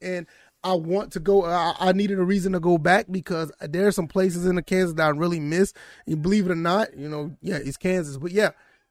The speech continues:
right not to with, you know, the Topeka area, Wichita, Ole-, um, Olathe, Lawrence, Manhattan, all that up in there. It may seem like it's nothing. It maybe is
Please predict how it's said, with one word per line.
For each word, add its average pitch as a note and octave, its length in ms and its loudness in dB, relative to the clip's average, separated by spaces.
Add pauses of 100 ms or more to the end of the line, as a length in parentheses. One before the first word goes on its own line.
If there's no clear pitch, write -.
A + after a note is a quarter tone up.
(120)
right G3+ 200 4
not G#3 240 0
to G3+ 160 0
with, F3+ 340 2
you G3 200 -2
know, F#3 140 2
the E3 100 0
Topeka G3+ 600 -4
area, G3 400 2
Wichita, F#3+ 840 0 (120)
Ole-, G3 580 2
um, E3+ 420 -4 (200)
Olathe, G#3 680 4 (440)
Lawrence, G3 680 4 (100)
Manhattan, F#3+ 800 0
all G3+ 240 0
that G#3 180 2
up G#3 140 0
in G3+ 100 2
there. G#3 180 2 (320)
It - 80 -6
may B3+ 180 4
seem B3+ 260 -2
like A3+ 200 2
it's G3 100 -4
nothing. A3 320 -2
It A3 60 0
maybe A3+ 380 0
is F#3+ 280 2